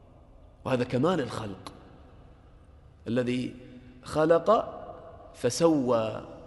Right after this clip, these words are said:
والذي قدر فهدى. يعني ما كان ال-، الخلق هكذا عبثاً بدون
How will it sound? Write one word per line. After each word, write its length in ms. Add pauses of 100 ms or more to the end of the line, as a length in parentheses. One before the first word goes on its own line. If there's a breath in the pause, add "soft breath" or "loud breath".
(220)
والذي 440
قدر 840 (320)
فهدى. 680 (2500)
يعني 160
ما 140
كان 280
ال-، 180
الخلق 440
هكذا 340
عبثاً 420
بدون 720